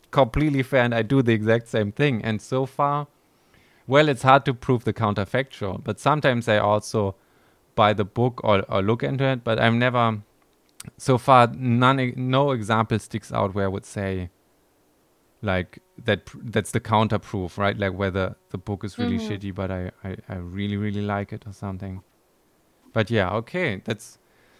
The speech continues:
Speaker 1: it's, uh, your instincts is really good then. Like, you picked a really, really good book on, on mushrooms.
Speaker 2: Yes. And then later I saw it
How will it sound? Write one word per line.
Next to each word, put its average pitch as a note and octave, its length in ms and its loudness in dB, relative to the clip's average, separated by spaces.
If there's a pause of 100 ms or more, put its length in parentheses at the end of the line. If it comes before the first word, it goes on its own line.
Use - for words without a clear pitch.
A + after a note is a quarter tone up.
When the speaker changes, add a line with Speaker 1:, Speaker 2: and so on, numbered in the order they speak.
(240)
Speaker 1:
it's, B2 240 -6
uh, A2+ 360 4
your B2+ 180 2
instincts D3 520 -2
is G2 180 -8
really A2+ 220 2
good F3 260 -2
then. F#2 360 -2 (200)
Like, F#2+ 320 -2 (100)
you G#2 180 -4
picked A#2+ 320 -4
a A2 60 -2
really, G#2 580 -2
really A2 260 -2
good G#2 240 -4
book B2 300 -2 (340)
on, F#2+ 340 -4 (100)
on G#2 80 -4
mushrooms. G2 500 -6 (880)
Speaker 2:
Yes. A3 540 -2 (280)
And B3 140 0
then C4 220 2
later F4+ 380 6
I A#3 140 4
saw B3+ 220 0
it B3 60 -4